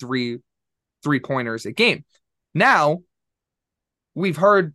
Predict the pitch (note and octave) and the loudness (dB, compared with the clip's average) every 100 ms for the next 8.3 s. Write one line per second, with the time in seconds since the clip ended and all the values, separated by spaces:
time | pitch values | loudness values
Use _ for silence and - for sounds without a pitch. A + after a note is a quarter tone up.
0 | - D3+ F3+ A#3+ F#3+ D#3 D#3+ D3+ - D3+ | -8 -6 -4 -2 -4 -2 -2 -2 -2 -6
1 | C3+ C#3 - C3 C#3+ C3+ - _ _ _ | -2 -4 -6 -6 -4 -4 -8 _ _ _
2 | - E3+ F#3+ G3+ G3+ - G3+ - A3 G3+ | -10 -6 -6 -8 -12 -8 -8 -8 -8 -6
3 | F3 E3 D#3 A#2 F#2+ _ _ _ _ _ | -4 -4 -4 -8 -14 _ _ _ _ _
4 | _ _ _ _ _ _ _ _ _ F3 | _ _ _ _ _ _ _ _ _ 0
5 | D#3 B2 A2+ A#2 _ _ _ - F3 D#3 | 2 2 0 -8 _ _ _ -2 2 2
6 | D3+ C3+ G2+ - _ _ _ _ _ _ | 2 -2 -10 -18 _ _ _ _ _ _
7 | _ _ _ _ _ _ _ _ F#3+ D#3 | _ _ _ _ _ _ _ _ -8 -2
8 | E3 D4 E4 | 2 4 2